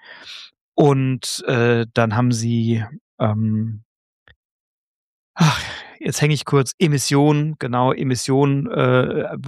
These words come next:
hat mit einem ähnlichen Konzept auch gearbeitet.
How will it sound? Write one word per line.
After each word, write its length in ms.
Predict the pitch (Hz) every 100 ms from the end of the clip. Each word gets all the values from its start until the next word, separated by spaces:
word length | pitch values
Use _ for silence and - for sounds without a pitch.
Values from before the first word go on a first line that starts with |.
| 139 202 214 -
hat 200 | 131 151
mit 180 | 165 -
einem 120 | 156 -
ähnlichen 600 | 147 156 139 139 139 127 _ - _ -
Konzept 540 | 139 - 170 - -
auch 220 | 156 139
gearbeitet. 760 | - - 123 127 131 117 127